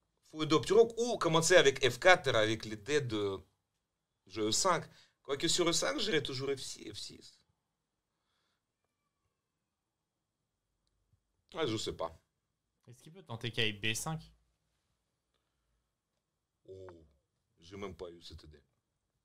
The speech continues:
Speaker 1: Cavalier B trois. Voilà, donc, euh,
Speaker 2: Il attaque le pion.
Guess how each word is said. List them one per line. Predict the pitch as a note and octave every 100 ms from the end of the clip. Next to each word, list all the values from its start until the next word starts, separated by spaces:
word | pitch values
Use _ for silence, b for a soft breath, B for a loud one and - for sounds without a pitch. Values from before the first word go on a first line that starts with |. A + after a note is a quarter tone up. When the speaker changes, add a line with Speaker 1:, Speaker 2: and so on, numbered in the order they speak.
| _ - - -
Speaker 1:
Cavalier | A#2+ E3
B | C3
trois. | C3 A2 D#2+ - _ _ _ _ _ _
Voilà, | B2 D#3+ C3 G2
donc, | F2+ F2 E2 F#2
euh, | F2 E2+ D#2+ B B B _ _ _ _ _ _ _ _ _ A2+
Speaker 2:
Il |
attaque | A2+ C3 A#2
le |
pion. | G#2 F#2